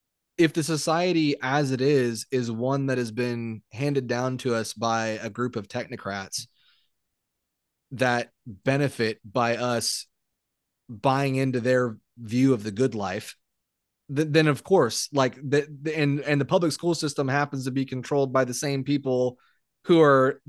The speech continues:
giving us this vision of the good life, then, like, they're gonna, they're gonna catechize us,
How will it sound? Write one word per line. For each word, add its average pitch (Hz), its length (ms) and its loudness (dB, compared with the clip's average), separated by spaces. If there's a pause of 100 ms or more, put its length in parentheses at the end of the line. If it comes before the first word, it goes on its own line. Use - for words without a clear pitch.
giving 151 300 2
us 135 100 2
this 135 160 -2
vision 135 240 0
of 127 60 -2
the 127 60 -4
good 151 160 0
life, 123 300 2
then, 139 120 0
like, 135 180 0
they're 147 100 0
gonna, 135 380 0 (220)
they're 143 80 -2
gonna 143 120 2
catechize 139 600 2
us, 120 280 0